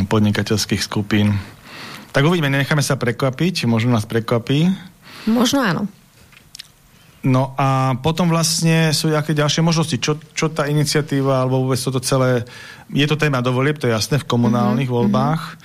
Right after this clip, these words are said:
Speaker 1: Neviem, aké tam sú deadliny na ten rozhodovací proces, ale to bude určite rezonovať v komunále. Pokiaľ sa tomu bude kan-, tí kandidáti ako vy-, venovať v mediálnych
Speaker 2: Mhm.
Speaker 1: vystúpeniach, ktoré budete mať dispozícii, tak to bude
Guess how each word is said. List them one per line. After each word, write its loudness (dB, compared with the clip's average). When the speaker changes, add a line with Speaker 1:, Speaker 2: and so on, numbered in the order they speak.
Speaker 1:
Neviem, 2
aké 0
tam 0
sú 0
deadliny 2
na 2
ten -2
rozhodovací 0
proces, 0
ale -2
to 0
bude 0
určite 2
rezonovať 0
v -12
komunále. 2
Pokiaľ 2
sa 0
tomu 0
bude 0
kan-, 0
tí 0
kandidáti 0
ako -2
vy-, 0
venovať 2
v 2
mediálnych 2
Speaker 2:
Mhm. 0
Speaker 1:
vystúpeniach, 0
ktoré 0
budete 0
mať 2
dispozícii, 0
tak -2
to 0
bude 2